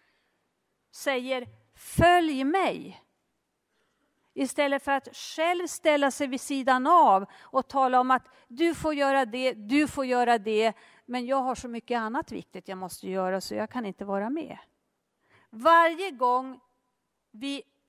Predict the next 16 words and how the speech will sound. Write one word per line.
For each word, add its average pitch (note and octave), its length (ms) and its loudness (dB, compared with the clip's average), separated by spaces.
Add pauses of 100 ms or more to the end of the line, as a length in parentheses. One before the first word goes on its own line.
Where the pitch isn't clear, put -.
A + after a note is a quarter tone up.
(320)
ändrar D#4+ 480 -4
på D4 120 -8
vårt B3+ 200 -6
ledarskap A3+ 800 -4 (120)
och B3 120 -8
säger A#3 360 -8 (220)
"följ F4 540 2
mig, D#4 460 -2
nu C#4 160 -4
går B3+ 260 2
vi C4 80 -6
tillsammans D4 680 -4
och C4 60 -8
gör D#4+ 240 0
det B3 80 -2
här", - 320 -8